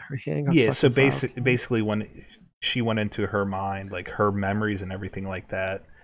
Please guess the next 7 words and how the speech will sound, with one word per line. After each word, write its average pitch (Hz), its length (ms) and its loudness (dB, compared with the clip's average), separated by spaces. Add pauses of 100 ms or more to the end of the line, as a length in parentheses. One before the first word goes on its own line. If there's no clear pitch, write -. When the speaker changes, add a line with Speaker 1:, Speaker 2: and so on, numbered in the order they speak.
(380)
Speaker 2:
they 98 440 0
were 95 460 -8 (100)
personified 95 720 -4
by, 92 220 -6
like, 92 580 -12 (460)
um, 104 440 -10
just 98 220 -8